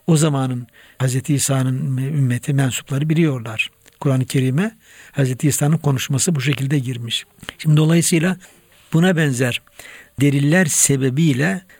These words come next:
zaten İncil'in ve Tevrat'ın içindeki doğru bilgiler Kur'an-ı Kerim'e girmiş, tahrif edilenler, değiştirilenler açıklanmış ve son kitap birleştirici bir kitap olarak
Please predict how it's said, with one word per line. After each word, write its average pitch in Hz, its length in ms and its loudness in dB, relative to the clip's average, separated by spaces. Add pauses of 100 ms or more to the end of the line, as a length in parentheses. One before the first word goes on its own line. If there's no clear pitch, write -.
(140)
zaten 147 640 0
İncil'in 139 600 0
ve 123 120 -4
Tevrat'ın 131 580 0
içindeki 123 840 -4
doğru 139 340 2
bilgiler 123 400 -6
Kur'an-ı 123 400 -6
Kerim'e 117 340 -4
girmiş, 147 600 0 (260)
tahrif 143 420 2
edilenler, 123 600 0
değiştirilenler 120 840 -2
açıklanmış 156 840 -2 (320)
ve 139 80 2
son 170 280 -2
kitap 151 380 -4
birleştirici 131 680 -2
bir 135 80 0
kitap - 380 -8
olarak 120 360 -8